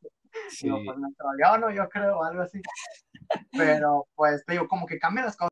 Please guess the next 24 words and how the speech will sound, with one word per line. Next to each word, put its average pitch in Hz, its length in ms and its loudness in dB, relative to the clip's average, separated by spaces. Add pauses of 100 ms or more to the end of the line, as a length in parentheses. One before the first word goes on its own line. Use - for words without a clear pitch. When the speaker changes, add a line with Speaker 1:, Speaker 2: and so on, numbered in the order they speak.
Speaker 1:
Sí, 117 120 -6
de 123 260 4
Speaker 2:
Pero, 220 180 6
Speaker 1:
hecho. 208 600 0 (300)
Speaker 2:
bueno, 214 420 6 (300)
te 180 80 -4
digo, 180 160 0
ya 156 120 0
para 214 160 4
cerrar, 180 400 4
pues, 175 140 -6
me 160 80 -6
gustaría, 151 480 -2 (160)
este, 120 680 -14 (200)
digámoslo, 151 840 -6 (760)
vamos 269 280 6
a 320 40 6
Speaker 1:
Mm. - 20 8
Speaker 2:
hablar 233 220 8
de 277 60 6
la 285 140 2
facultad, 151 460 4
¿verdad? 131 240 -4 (1040)
Sí, 139 200 -4